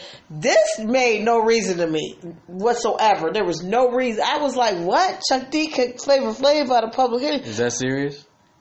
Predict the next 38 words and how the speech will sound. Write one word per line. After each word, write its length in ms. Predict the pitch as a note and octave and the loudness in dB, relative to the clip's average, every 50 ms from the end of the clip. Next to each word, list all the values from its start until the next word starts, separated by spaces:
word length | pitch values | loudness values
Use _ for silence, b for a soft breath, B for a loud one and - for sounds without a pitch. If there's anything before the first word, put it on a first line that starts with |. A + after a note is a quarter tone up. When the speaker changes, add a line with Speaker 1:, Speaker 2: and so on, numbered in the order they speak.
| _ _ - | _ _ -2
Speaker 1:
But, 180 | - C#4 C4+ | -2 0 0
the, 100 | - - - - - G#3 - - _ | -2 -8 -8 -12 -20 -20 -20 -12 _
huh? 600 | - A#3+ - A#3 C#4+ E4+ G#4+ A#4+ C#5+ D5 C#5 - - - _ _ _ _ _ _ _ _ _ _ _ _ _ _ _ _ _ - | -6 -6 -4 -2 -2 0 2 2 2 2 0 -2 -6 -16 _ _ _ _ _ _ _ _ _ _ _ _ _ _ _ _ _ -14
Speaker 2:
Hmm. 140 | G#2+ G#2 F#2+ E2+ D#2 - _ _ _ _ _ _ _ _ _ _ _ _ _ _ _ _ _ _ _ _ _ _ _ _ _ _ _ _ _ _ _ _ _ _ _ - | -12 -12 -12 -12 -14 -20 _ _ _ _ _ _ _ _ _ _ _ _ _ _ _ _ _ _ _ _ _ _ _ _ _ _ _ _ _ _ _ _ _ _ _ -8
Speaker 1:
Makes 320 | F3+ G3+ A3 A3+ G#3+ A3 - | -4 -2 0 0 -2 -2 -4
no 200 | G3 G#3+ A3+ A#3+ | -2 0 2 2
sense. 600 | A#3+ A#3+ - C4 A#3 F#3+ D3+ - - - - - - _ _ _ _ _ _ _ _ _ _ - | 0 0 0 0 0 0 0 -2 -6 -12 -20 -20 -20 _ _ _ _ _ _ _ _ _ _ -12
Speaker 2:
Yeah. 160 | - G#2+ C3+ | -6 -4 -2
Speaker 1:
I 60 | E3+ F#3 | 0 2
hope 220 | G#3+ B3+ B3 B3 | 2 0 0 0
they 160 | - A#3+ A3 A3 | 0 0 0 0
figure 360 | A3 - B3 A#3 A3 A3 G3+ | -2 -2 -2 -2 0 -2 -2
it 100 | G3 F#3+ | 0 2
out. 460 | G3+ G#3+ A#3+ C4 C4+ C#4 - - - - _ _ _ _ _ _ _ _ _ _ _ _ - _ - - - | 4 4 4 2 0 -2 -4 -8 -14 -20 _ _ _ _ _ _ _ _ _ _ _ _ -20 _ -18 -12 -8
Speaker 2:
I 100 | G2 F#2+ | -6 -6
don't 160 | F#2 F#2 F#2 | -6 -8 -10
know. 200 | F#2+ F#2 F2 F2 - | -10 -12 -12 -8 -4
Speaker 1:
I 60 | F3 F#3+ | -4 -2
Speaker 2:
I 20 | |
don't 40 | G3+ G#3 | 0 0
Speaker 1:
have 100 | E3 C3 | 0 0
Speaker 2:
know 60 | A2+ | 0
if 60 | A2 | 0
Speaker 1:
no 160 | G#2+ F#3 G3+ A3 | 0 0 0 0
Speaker 2:
that's 100 | - G3 | -2 -4
Speaker 1:
clue. 140 | - A#3+ A#3+ | -4 -2 -2
Speaker 2:
serious. 320 | B3+ C4 C4+ C#4 C4+ - - b b b b b b b b b b b b - | -2 -2 -2 -4 -6 -8 -16 b b b b b b b b b b b b -2
Speaker 1:
Um, 340 | F#3 F#3 F#3+ F#3+ F#3 F3+ F3+ | 0 2 4 4 2 2 0
my 140 | F3+ F#3 F3+ | 0 0 0
last 580 | F3+ F#3+ G#3 A3 A3 A3+ A#3 A#3+ A#3+ - - - | 2 2 4 4 4 4 2 0 0 -4 -8 -4
thing, 580 | B3+ B3 A#3 A#3 A3+ A3+ A3+ A3+ A#3 C4 - - _ _ _ _ _ | -2 0 0 0 -2 -4 -4 -6 -8 -10 -14 -16 _ _ _ _ _
which 280 | - F#3 F#3+ F#3 - F#3 | -6 -4 -4 -4 -4 -6
is 160 | F3+ E3+ - | -6 -4 -2
so 220 | - G#3 G#3 G3 E3+ | 0 0 0 0 0
random 460 | F3 F#3 F#3 F#3+ G3 G3 G3+ G3 G3 | 0 0 0 0 0 -2 -2 -4 -6
for 180 | G3 - - F#3 | -6 -6 -6 -4
no 160 | F#3 F#3 F3+ | -2 -2 -2
reason, 640 | F3+ F3 F#3 F#3+ G#3 G3 G3 G#3+ G#3+ G#3 G#3+ - | 0 0 0 -2 -2 -4 -6 -6 -8 -8 -8 -12